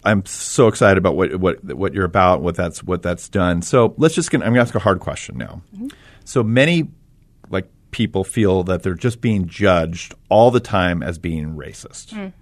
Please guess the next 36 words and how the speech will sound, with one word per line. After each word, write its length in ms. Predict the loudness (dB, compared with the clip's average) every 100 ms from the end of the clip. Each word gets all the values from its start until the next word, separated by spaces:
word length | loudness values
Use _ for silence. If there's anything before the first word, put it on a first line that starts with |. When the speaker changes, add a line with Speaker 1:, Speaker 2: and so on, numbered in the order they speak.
| _
Speaker 2:
yeah. 200 | -12 -10
Speaker 1:
And 220 | -8 -10
so, 360 | -6 -2 -2 -4
and, 300 | -10 -8 -8 -8
and 200 | -6 -4
so 180 | -2
they're 140 | 0 0
just 140 | -2
like, 180 | -6 -8 _
"I'm, 400 | -10 -6 -6 -8 _ _
I'm," 260 | -4 -2 0
either 240 | 0 0 2
they 180 | 0
say 180 | -2 -6
they're 140 | -6 -6
not, 460 | 2 4 4 2 0
or, 380 | 2 4 4 0
Speaker 2:
Yeah. 240 | -6 -8
Speaker 1:
"I've 80 | -8
said 220 | -4 0 0
I'm 180 | -2
sorry," 640 | -6 -8 -4 0 2 0 0
or, 180 | -2 2
"I 100 | 2
don't 180 | 2
even, 160 | -2 -6 _
everything 400 | 2 2 2 0
I 100 | -2
do, 220 | 0 0
whether 240 | 0 0 0
this 300 | 0 0 0
silent 480 | -2 0 0 -2
or 80 | -6
speak 320 | -10 -8 -2
up, 320 | 2 2 0 -6
Speaker 2:
Yeah, 300 | -8 -8